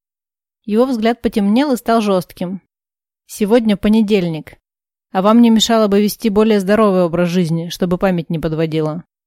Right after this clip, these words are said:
«Понедельник?» Я растерялась. Потом же вспомнила. Точно, с этими часовыми поясами. Совсем запуталась.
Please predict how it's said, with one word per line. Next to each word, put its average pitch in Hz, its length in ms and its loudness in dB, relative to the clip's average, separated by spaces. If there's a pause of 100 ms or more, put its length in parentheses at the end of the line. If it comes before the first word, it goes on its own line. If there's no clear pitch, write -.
(720)
«Понедельник?» 190 760 0 (500)
Я 180 240 -4
растерялась. 170 720 -6 (580)
Потом 226 300 2
же 277 120 2
вспомнила. 185 760 -2
Точно, 214 480 0
с - 80 -6
этими 226 260 2
часовыми 247 460 0
поясами. 226 640 0 (380)
Совсем 233 420 2
запуталась. 180 680 -4